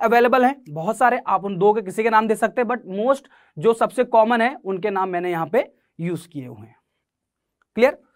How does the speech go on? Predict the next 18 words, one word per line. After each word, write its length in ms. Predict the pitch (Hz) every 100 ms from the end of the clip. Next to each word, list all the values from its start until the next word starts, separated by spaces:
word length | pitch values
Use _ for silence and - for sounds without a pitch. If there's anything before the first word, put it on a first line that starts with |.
| _ _ -
तो 80 | 285
इन 180 | 320 320
तरह, 220 | 285 269 277
इसी 220 | 277 311
तरह 200 | 240 226
से 120 | 226
क्वेश्चंस 440 | 202 151 - 123 -
बनेंगे। 320 | 143 143 110 _ _ _ _ _ _ _ _ _ -
Now, 100 | 165 - _ _ _ _ _ _ _ _
how 240 | - 220 330
डब्ल्यू 280 | 330 254 277
डब्ल्यू 280 | 277 240 277
different 380 | 220 208 247 269 285 _ _
from 260 | - 233 226
the 100 | 214 294 - _ _ -
internet? 440 | 294 302 226 165 - _ _ _ _
अब 200 | 311 220
डब-, 200 | 202 185